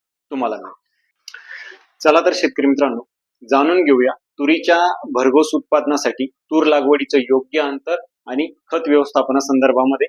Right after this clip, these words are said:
ही माहिती. तर शेतकरी मित्रांनो, ही माहिती जी मी तुम्हाला सांगतोय, जे अंतर मी तुम्हाला सांगतोय, तर याच्यामध्ये आपण कोणत्याही टेक्निकचा किंवा कोणत्याही पॅटर्नचा अवलंब केलेला नाही. हे आपलं स्वतःचं टेक्निक आहे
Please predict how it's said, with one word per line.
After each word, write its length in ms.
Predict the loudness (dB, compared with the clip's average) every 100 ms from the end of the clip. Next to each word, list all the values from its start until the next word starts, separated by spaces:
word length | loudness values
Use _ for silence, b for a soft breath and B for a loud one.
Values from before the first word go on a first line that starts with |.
| _ _ _ -12
ही 180 | -4 -4 -4 _ _
माहिती. 300 | -6 -6 -8 _ _ b b b b
तर 60 | -4
शेतकरी 300 | 0 2 2
मित्रांनो, 400 | 2 2 2 0 -4 _ _ _ _ _ -4
ही 80 | 0
माहिती 360 | 2 0 -4
जी 100 | -2 0
मी 60 |
तुम्हाला 280 | 0 2 2
सांगतोय, 400 | 2 0 2 0 0 _ _ _ -10
जे 120 | -2
अंतर 380 | 0 0 0 0
मी 80 | 0
तुम्हाला 280 | -2 -2 -2
सांगतोय, 300 | -6 -4 -2
तर 140 | 0
याच्यामध्ये 460 | 0 0 -2 0 0
आपण 220 | 0 -4
कोणत्याही 680 | -8 -10 -6 -4 -4 -6 -8 -10 _
टेक्निकचा 540 | -12 -6 -6 -6 -6 -6
किंवा 340 | -4 -4 -4 -4
कोणत्याही 440 | -8 -8 -6 -6 -6 -2
पॅटर्नचा 640 | -2 -2 -4 -4 -2 0 0
अवलंब 400 | 0 2 2 2 -2
केलेला 380 | 0 0 0
नाही. 160 | 0 -4 _ _ _ _ _ _ _ -10
हे 160 | -4 -4 -4
आपलं 380 | -10 -8 -2 -2 -2 -10 _
स्वतःचं 580 | -8 -2 -2 -2 -6 -6
टेक्निक 360 | -6 -6 -6 -2
आहे 180 | -2